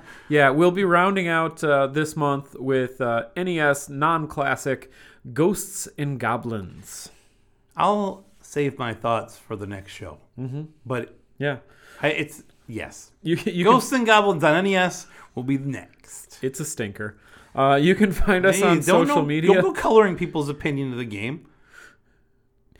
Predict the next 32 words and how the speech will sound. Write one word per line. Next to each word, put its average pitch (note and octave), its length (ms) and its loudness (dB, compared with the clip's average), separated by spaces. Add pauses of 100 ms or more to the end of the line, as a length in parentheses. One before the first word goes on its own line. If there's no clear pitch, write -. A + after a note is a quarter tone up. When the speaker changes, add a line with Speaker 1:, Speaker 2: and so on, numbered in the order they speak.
(340)
Speaker 1:
It's E3 160 6
a A#3 60 10
stinker. - 560 2
Speaker 2:
<laughs> - 40 -16 (260)
Speaker 1:
Anyway, F#3+ 360 2 (260)
Speaker 2:
Good. D3+ 80 4
Speaker 1:
uh, F3+ 520 8 (120)
<laughs> - 60 -12
Speaker 2:
All F3+ 100 2
right. B2+ 160 2
Speaker 1:
you A#3 100 6
can A3 120 4
find A#3+ 200 6
us A3 120 2
on G3 100 4
social G3+ 320 2
media D#3+ 420 4
at C3+ 320 2
Lost E3+ 460 2 (100)
Joystick E3+ 720 -2
on C3 200 -4
Instagram C#3+ 600 -2
and B2+ 300 -4
Twitter, F3+ 400 0 (260)
or C3+ 220 0
Lost C3 380 -2
Joystick C3+ 420 -4
Network D3+ 540 0
on A#2+ 240 -8
Facebook D3 600 -4
and A#2 240 -10
Twitch. G3 460 -4